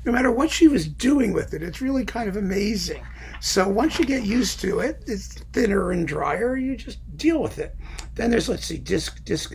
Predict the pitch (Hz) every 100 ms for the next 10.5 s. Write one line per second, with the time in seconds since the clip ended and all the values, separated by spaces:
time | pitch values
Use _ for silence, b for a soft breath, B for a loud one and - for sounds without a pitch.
0 | - - 262 - - 190 202 190 - 170
1 | 131 110 175 320 - - 302 - 285 277
2 | 269 - - - 311 233 - - B B
3 | B - - 151 156 - - - 143 139
4 | 139 220 247 302 339 - - B B B
5 | B - 87 92 160 165 - - 240 226
6 | - 156 170 - 131 160 160 165 - 190
7 | 147 156 - 165 143 - B B B 147
8 | 147 151 - - 131 131 143 143 117 -
9 | - - 151 160 254 - - B B B
10 | B - 135 147